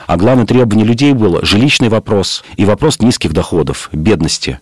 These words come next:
И Маленков понял, что единственный путь, как это можно исправить, вот исходя из этой формулировки, что ему вменялось в вину, это действительно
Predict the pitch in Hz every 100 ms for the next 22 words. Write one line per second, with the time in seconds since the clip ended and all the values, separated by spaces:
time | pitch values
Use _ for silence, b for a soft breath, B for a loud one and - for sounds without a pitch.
0 | - 104 101 120 - 175 - 160 135 -
1 | - 120 143 - 120 - 208 208 - -
2 | - 127 113 - 101 92 85 85 - 90
3 | 73 73 101 - - _ 110 - 117 107
4 | 87 85 - 98 107 131 175 - - 104
5 | 92 76 - 85 92 98 87 78 - 90
6 | 78 69 B B 113 98 101 98 139 160
7 | 123 104 87